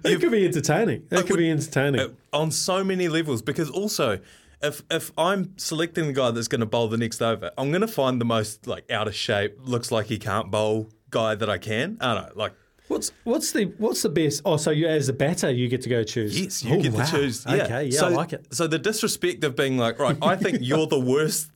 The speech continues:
Speaker 2: that your fan base has in the crowd right now."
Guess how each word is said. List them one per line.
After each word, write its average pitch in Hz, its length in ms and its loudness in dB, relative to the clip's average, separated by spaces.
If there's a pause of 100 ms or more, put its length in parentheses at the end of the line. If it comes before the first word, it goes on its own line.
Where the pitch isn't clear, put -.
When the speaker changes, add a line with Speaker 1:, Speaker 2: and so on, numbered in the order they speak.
Speaker 2:
that 131 180 0
your 135 380 2
fan 131 320 0
base 120 220 0
has 139 280 -2
in 131 200 -6
the 123 60 -2
crowd 143 360 0
right 170 180 0
now." 180 240 -2